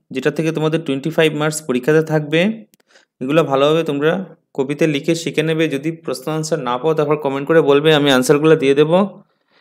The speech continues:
এবং তোমাদের নেক্সট তোমাদের গদ্যাংশ, যেখান থেকে তোমাদের থার্টি ফাইভ মার্কস থাকবে, সেটা দিয়ে দেব।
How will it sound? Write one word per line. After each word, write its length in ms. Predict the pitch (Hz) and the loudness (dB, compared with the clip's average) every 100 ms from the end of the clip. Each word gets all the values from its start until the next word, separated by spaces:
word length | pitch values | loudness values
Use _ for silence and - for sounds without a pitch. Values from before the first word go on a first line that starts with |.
| _ | _
এবং 180 | 135 147 165 | 6 6 6
তোমাদের 400 | 156 147 143 170 175 - 135 | 4 6 8 6 4 -6 -4
নেক্সট 420 | 127 147 156 - - _ _ _ _ _ _ _ - | 0 0 -2 -8 -18 _ _ _ _ _ _ _ -4
তোমাদের 400 | 147 151 151 165 165 - _ _ _ _ _ _ _ _ _ 123 | 0 2 4 4 2 -12 _ _ _ _ _ _ _ _ _ 0
গদ্যাংশ, 560 | 127 131 151 165 160 147 165 202 - _ _ _ | 2 6 6 4 4 2 2 0 -8 _ _ _
যেখান 260 | 120 120 160 | -4 2 2
থেকে 160 | 160 160 | 2 2
তোমাদের 280 | 151 151 156 | 2 2 0
থার্টি 200 | 139 143 | -2 -2
ফাইভ 180 | 160 160 | -2 -2
মার্কস 200 | 156 156 | -4 -2
থাকবে, 340 | 165 151 147 170 196 - _ _ _ | -2 0 -2 -2 -4 -12 _ _ _
সেটা 220 | _ 131 156 | _ -2 0
দিয়ে 200 | 143 151 | 0 2
দেব। 180 | 160 | 2